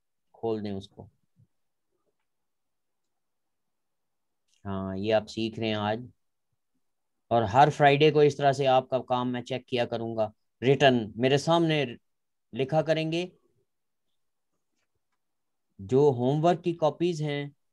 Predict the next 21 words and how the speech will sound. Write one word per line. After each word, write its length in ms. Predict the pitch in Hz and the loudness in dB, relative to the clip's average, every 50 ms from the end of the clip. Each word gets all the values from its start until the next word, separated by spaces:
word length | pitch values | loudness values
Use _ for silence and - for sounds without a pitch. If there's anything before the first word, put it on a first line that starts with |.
| _ _ _ _ _ _ _ _ _ _ - | _ _ _ _ _ _ _ _ _ _ -8
ठीक 140 | 135 135 139 | -6 0 2
है, 120 | 196 208 180 | 2 2 4
वो 140 | 147 143 135 | 2 0 2
साथ 200 | - 143 139 139 | 4 4 4 4
साथ 160 | 165 160 147 | 4 2 2
प्रिपेयर 440 | 143 - 147 143 143 160 165 165 165 | 0 -2 -8 -4 -2 0 0 0 0
करेंगे। 380 | 165 165 165 165 170 170 165 | -2 -2 -2 -2 -2 -2 -4
मैं 160 | 156 165 170 | -2 -2 -2
इस 100 | 175 165 | -2 -2
तरह 100 | 180 190 | 0 0
होमवर्क 420 | 170 143 139 143 151 165 185 185 185 | 0 0 0 0 0 0 0 0 0
की 100 | - 196 | -2 -4
कॉपीज 420 | 196 - 190 190 196 220 214 196 | -2 -2 -2 -2 0 -2 -2 -2
भी 100 | 180 180 | -4 -6
चेक 240 | - - 143 123 - - | -6 -8 -10 -10 -10 -10
करूंगा 320 | 117 110 110 113 113 113 110 | -12 -10 -8 -6 -4 -4 -4
कि 220 | - 131 123 123 143 | -4 -6 -8 -4 0
एक 200 | 160 170 165 175 | 0 0 2 0
एक 160 | 175 170 - | -2 -2 -2
पेज 240 | - 165 160 160 147 | -2 -2 -2 0 -2
ऊपर 340 | 151 139 139 156 147 - - | -4 -4 -2 -4 -4 -4 -4